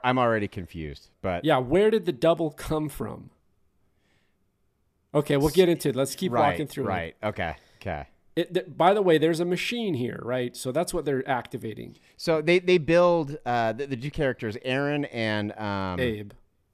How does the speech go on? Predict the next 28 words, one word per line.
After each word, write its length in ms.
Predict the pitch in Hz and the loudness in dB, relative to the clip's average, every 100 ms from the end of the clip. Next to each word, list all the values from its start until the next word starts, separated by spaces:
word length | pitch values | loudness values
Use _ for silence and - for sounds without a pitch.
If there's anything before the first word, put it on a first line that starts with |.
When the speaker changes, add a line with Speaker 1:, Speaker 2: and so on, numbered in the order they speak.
| _ - | _ -6
Speaker 1:
and 160 | 120 120 | -6 -4
Abe. 420 | 117 107 90 76 _ _ _ _ | -2 -2 -4 -10 _ _ _ _
They 200 | - 135 | 2 2
create, 600 | 143 - 139 123 120 110 | 0 -6 -4 0 -2 -4
kind 240 | - 180 285 | -6 -2 0
of 140 | 165 - | 0 0
in-, 320 | 165 175 107 - | 0 0 -4 -4
inadvertently, 720 | 160 202 85 120 151 104 82 | -2 -2 -2 -2 -2 -8 -8
they 140 | 85 113 | -6 -8
create 360 | - 127 131 92 | -6 -4 -4 -8
a 40 | |
time 380 | - - 127 113 | -16 -8 -6 -4
machine. 460 | 78 - 76 65 - _ _ _ _ _ _ _ - | -8 -12 -16 -16 -20 _ _ _ _ _ _ _ -4
And 460 | 117 113 110 107 - | -2 0 -2 -4 -6
the 160 | 127 | -2
way 260 | 127 151 175 | 0 4 4
it 100 | 170 | 2
works, 500 | 120 147 139 - - _ _ | 0 0 -2 -6 -14 _ _
from 200 | 127 113 | -8 -2
what 140 | 120 | 0
I 120 | 123 | 2
understand, 580 | 117 110 - 107 95 90 90 | 0 -4 -6 -4 -4 -4 -6
is 380 | 98 92 87 107 - | -6 -6 -8 -18 -14
you 160 | 110 | -12
get 200 | 98 135 | -4 -4
inside 460 | 160 143 - 135 120 | -2 -4 -2 -4 -4
the 60 | |
box, 600 | 101 110 95 80 - - | -4 -2 -2 -4 -10 -20